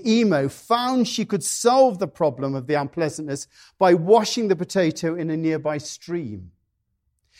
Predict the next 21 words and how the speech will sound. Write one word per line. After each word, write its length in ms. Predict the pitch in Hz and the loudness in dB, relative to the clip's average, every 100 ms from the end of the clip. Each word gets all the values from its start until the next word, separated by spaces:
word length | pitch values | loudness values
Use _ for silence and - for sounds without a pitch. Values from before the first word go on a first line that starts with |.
| - | -20
She 160 | - 233 | -4 -2
taught 360 | 226 294 381 269 | 2 2 2 0
this 160 | 202 | -6
trick 260 | - 185 - | -4 -6 -6
to 100 | 160 | -10
her 140 | 165 | -6
mother. 460 | 180 180 165 120 - _ _ _ _ _ _ _ _ _ _ _ _ - | -4 -4 -4 -8 -16 _ _ _ _ _ _ _ _ _ _ _ _ -2
And 100 | 190 | 2
her 120 | 208 | 2
playmates 720 | 202 - 269 294 277 233 - - | 0 -2 0 2 0 -2 -8 -4
also 400 | 277 285 - 165 | -2 -2 0 0
learned 320 | 135 123 131 | 0 -2 -2
this 180 | 151 - | -6 -4
new 400 | 175 180 214 220 | -2 0 0 0
way, 480 | 180 165 135 131 131 - - | 2 2 2 0 -4 -10 -6
and 160 | 180 190 | 0 4
they 140 | 247 | 4
taught 400 | 240 - 214 214 | 2 4 4 4
their 180 | 180 214 | 2 2
mothers 400 | 196 180 175 170 | 4 4 2 0
too. 460 | - 226 156 104 | -2 0 0 -2